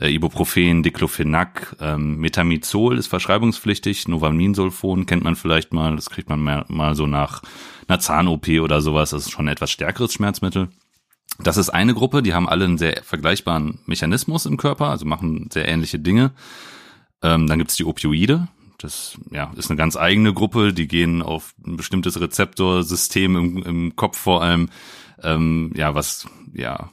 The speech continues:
wir normalerweise kaum kennen, ähm, weil es nur in Notsituationen ausgelöst wird vom Körper.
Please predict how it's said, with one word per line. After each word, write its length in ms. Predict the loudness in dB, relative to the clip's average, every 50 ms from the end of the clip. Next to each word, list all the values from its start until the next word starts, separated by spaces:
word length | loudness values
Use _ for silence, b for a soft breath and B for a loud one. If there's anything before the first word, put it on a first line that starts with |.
| _ _ _ _ _ _ -20 -20 -20 -20 -20 -20 _
wir 240 | _ -6 0 2 4
normalerweise 560 | 4 6 6 6 4 4 4 4 2 2 2
kaum 360 | -2 -4 -2 -2 0 0 0 -2
kennen, 500 | -2 0 2 2 2 2 0 -2 -6 _ _ _ _ _ _ -8
ähm, 580 | -6 -4 -2 -2 -2 -2 -2 -4 -6 -8 -10 -6
weil 260 | -4 -2 0 0 -2 -2
es 300 | -4 -6 -8 -10 -12 -8
nur 220 | -4 -2 0 0
in 80 | 2 2
Notsituationen 840 | 4 2 2 2 0 -4 -2 0 0 0 0 2 2 4 4 4 4
ausgelöst 680 | 2 0 -2 -2 0 -2 0 0 2 0 0 -2 -2 -2
wird 160 | -2 -2 0
vom 180 | 0 0 0 2
Körper. 420 | 0 0 -2 0 0 -2 -2 -4